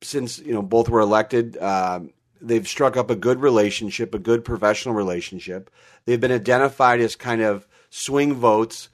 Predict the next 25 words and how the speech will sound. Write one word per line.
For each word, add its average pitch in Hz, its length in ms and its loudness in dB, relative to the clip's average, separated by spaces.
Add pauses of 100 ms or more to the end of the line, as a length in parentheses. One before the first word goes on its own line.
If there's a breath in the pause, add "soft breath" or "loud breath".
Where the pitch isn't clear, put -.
(140)
focal 131 440 -2
points. 117 560 -2 (360 soft breath)
Um, 110 640 2 (160)
but, 123 560 0
uh, 113 60 -10
Sinema, 147 720 2
uh, 110 420 0
obviously 117 420 -2
felt 110 260 0
the 113 80 -8
need 107 200 -4
to 90 40 -12
bolt. 85 380 -2
Now, 123 340 0 (640 soft breath)
I 180 160 2
would 180 160 4
say 175 160 4
to 147 100 -2
you 147 160 2
that 131 180 6
I 120 120 4
think 120 440 -6 (220)
based 120 320 -2
on 123 200 2
her, 110 580 0